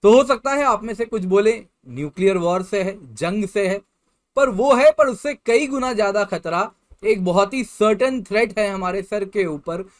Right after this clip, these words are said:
वो है क्लाइमेट चेंज का, ग्लोबल वार्मिंग का। और उस क्लाइमेट चेंज, ग्लोबल वार्मिंग को यदि हमें कर्टेल करना है, तो हमें चाहिए नेट ज़ीरो एमिशन।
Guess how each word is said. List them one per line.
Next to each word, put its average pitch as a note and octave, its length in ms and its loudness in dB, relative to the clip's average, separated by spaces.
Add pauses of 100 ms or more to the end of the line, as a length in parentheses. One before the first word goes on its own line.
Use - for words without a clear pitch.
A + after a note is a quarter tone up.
(140)
वो G#3+ 180 6
है D#3+ 200 0 (160)
क्लाइमेट C#3+ 440 -10
चेंज G#2+ 380 -12
का, - 180 -16 (360)
ग्लोबल G#3+ 440 4
वार्मिंग C3 460 -2
का। F#2+ 140 -18 (380)
और B3 200 2
उस C#4 120 -4
क्लाइमेट B3+ 360 -2
चेंज, B3+ 260 -8
ग्लोबल G#3 340 2
वार्मिंग G#3 460 0
को A#3 160 2
यदि G#3+ 240 0
हमें G#3+ 180 -6
कर्टेल G3+ 360 -4
करना A#3+ 280 -6
है, C4+ 80 -4
तो C4 120 -6
हमें G#3+ 200 -6
चाहिए G#3 280 -6
नेट E3+ 340 -6
ज़ीरो D#3+ 360 -8
एमिशन। A#2 400 -12